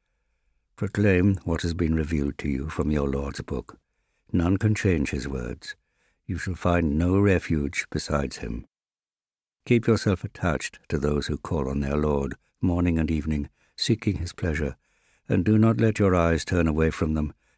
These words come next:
desiring the attraction of worldly life. And do not obey one whose heart we have made heedless of our remembrance, one who pursues his own whims and becomes dissolute.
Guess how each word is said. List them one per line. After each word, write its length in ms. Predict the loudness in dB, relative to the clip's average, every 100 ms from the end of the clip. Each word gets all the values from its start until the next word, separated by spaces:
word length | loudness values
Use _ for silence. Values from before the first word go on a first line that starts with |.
| -4
desiring 560 | -2 0 0 2 0
the 100 | 0
attraction 560 | -2 -2 -4 -2 -2 -2
of 180 | -2 -2
worldly 500 | -2 -2 -4 -6 -4
life. 440 | -4 -4 -8 -20 _ _ _ _ _ _ -2
And 140 | 0
do 100 | 4
not 180 | 4 4
obey 340 | 4 4 4 4
one 260 | 4 2
whose 240 | 2 0 -2
heart 500 | 0 2 0 -4 -4
we 120 | -2
have 140 | 0
made 260 | 0 0 -2
heedless 520 | -4 -4 -2 -4 -4
of 80 | -4
our 180 | -2 -2
remembrance, 640 | -2 -2 -4 -6 -6 -10 _ _ _ _
one 180 | 0 2
who 100 | 2
pursues 500 | 0 -4 0 0 0
his 160 | 0 2
own 300 | 2 2 0
whims 440 | 0 0 -4 -6 _
and 120 | -4
becomes 380 | -2 0 0 -2
dissolute. 640 | -4 -2 -2 -2 -4 -10